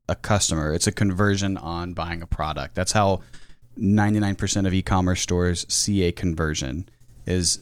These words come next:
I, I have somebody who just put an item in a cart,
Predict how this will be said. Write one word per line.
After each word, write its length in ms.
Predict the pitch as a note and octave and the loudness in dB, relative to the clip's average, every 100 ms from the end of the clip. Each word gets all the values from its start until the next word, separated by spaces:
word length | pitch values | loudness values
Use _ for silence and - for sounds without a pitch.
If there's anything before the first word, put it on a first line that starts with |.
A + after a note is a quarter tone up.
| - | -6
I, 300 | E2+ F#2+ - | -2 -2 2
I 200 | F#2+ F#2+ | 2 4
have 220 | F#2+ F#2+ | 2 0
somebody 300 | - G#2+ G2 | 2 2 2
who 200 | F2+ G2 | 2 0
just 460 | F#2 G2 - - - | 2 2 0 -4 6
put 180 | A#2+ B2+ | 6 6
an 140 | B2 | 4
item 240 | B2 B2 B2+ | 4 6 4
in 80 | |
a 40 | C3+ | 4
cart, 460 | - G2 G2 F#2+ | 2 2 2 0